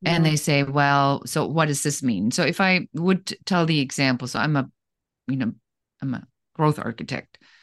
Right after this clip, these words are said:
Speaker 1: So, but as a business consultant, well, what am I consulting in? In growth strategies, but I also build systems. So do I build systems or am I a strategist? I design workflows. So am I a strategist or am I a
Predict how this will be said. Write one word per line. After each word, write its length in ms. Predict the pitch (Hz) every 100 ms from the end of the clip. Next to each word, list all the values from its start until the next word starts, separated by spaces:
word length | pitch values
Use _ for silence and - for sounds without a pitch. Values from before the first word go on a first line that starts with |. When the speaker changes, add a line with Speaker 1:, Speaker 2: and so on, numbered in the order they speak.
| _ _ _ _ _ -
Speaker 1:
So, 380 | 160 143 - _ _ _ _ _ _ -
but 140 | 165
as 140 | 170 165
a 60 |
business 360 | 175 180 151 135
consultant, 800 | 127 120 - - - - - - _ _ _
well, 240 | 151 156 143
what 220 | 147 143
am 120 | 143
I 60 | 143
consulting 540 | 143 139 131 123 123
in? 240 | 113 92 - _ _ _ _ _ _
In 460 | - 160 143 135 -
growth 280 | 156 147 135
strategies, 840 | - 117 98 - - - - - -
but 100 | 151
I 40 |
also 320 | 143 143 -
build 260 | 147 147 139
systems. 460 | - 127 - 117 -
So 120 | 131
do 200 | 139 143
I 160 | 135 131 _ -
build 240 | 139 131
systems 540 | - 147 143 - 294 320
or 120 | 349
am 200 | 277 247
I 240 | 220 196 - - -
a 80 | 160
strategist? 960 | - - 143 131 117 - 69 - - _ _ _ _ _ _
I 260 | 156 156 151
design 360 | 147 151 147
workflows. 680 | 143 180 175 - 123 - - -
So 140 | 180
am 160 | 156 151
I 80 |
a 40 | 131
strategist 920 | - - 131 143 202 247 349 349 -
or 180 | - 160
am 200 | 156 151
I 160 |
a 20 | 139